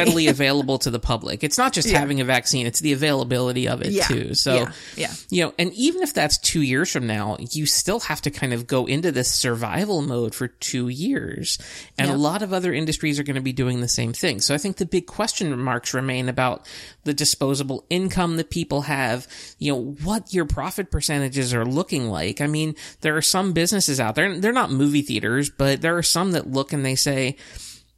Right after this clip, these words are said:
Speaker 1: "I can't operate my restaurant at twenty-five percent and turn a profit, so what is the point of even opening right now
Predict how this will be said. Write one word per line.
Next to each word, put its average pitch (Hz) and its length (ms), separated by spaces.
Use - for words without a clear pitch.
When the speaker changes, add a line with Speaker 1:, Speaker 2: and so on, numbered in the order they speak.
Speaker 1:
"I 156 140
can't 202 400
operate 139 520
my 123 180
restaurant 120 560
at 120 120
twenty-five 123 540
percent 120 320
and 120 100
turn 117 200
a 110 60
profit, 117 340
so 117 100
what 131 220
is 147 100
the 147 80
point 107 260
of 120 80
even 120 300
opening 120 480
right 120 220
now 117 320